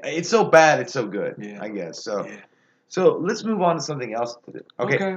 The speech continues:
Speaker 1: So let's talk about. Uh, we have one more thing to talk about.
Speaker 2: One more. Two
Speaker 1: We're gonna talk
Speaker 2: more.
Speaker 1: about YouTube issues in general life.
Speaker 2: Yeah.
Speaker 1: Um. So let's talk about, okay, because it's not gonna take that long.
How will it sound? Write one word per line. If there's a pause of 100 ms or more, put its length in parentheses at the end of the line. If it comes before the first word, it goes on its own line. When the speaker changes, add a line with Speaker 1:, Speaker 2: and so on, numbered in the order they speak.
Speaker 1:
So
let's
talk
about.
Uh, (180)
we
have
one
more
thing
to
talk
about.
Speaker 2:
One
more. (720)
Two
Speaker 1:
We're
gonna
talk
Speaker 2:
more.
Speaker 1:
about
YouTube
issues
in
general
life. (240)
Speaker 2:
Yeah.
Speaker 1:
Um. (260)
So (100)
let's
talk
about, (100)
okay, (120)
because (140)
it's
not
gonna
take
that
long.